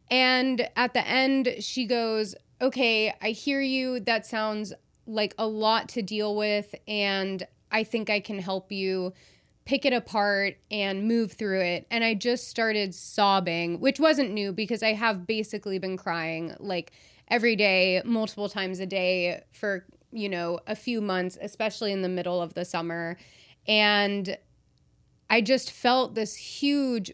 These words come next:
weight off my shoulders, even, even before our first session. And so now I am a few sessions deep. It's been incredible for my headspace. I really cannot stress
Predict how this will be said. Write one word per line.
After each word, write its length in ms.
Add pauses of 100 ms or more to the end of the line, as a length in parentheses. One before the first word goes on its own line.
(140)
weight 460
off 240
my 100
shoulders, 720
even, 400 (300)
even 320
before 400
our 180
first 320
session. 560 (100)
And 200
so 400
now 500
I 60
am 320
a 40
few 240
sessions 540
deep. 460 (520)
It's 280
been 680 (260)
incredible 1000
for 100
my 160
headspace. 640 (160)
I 140
really 520
cannot 460
stress 640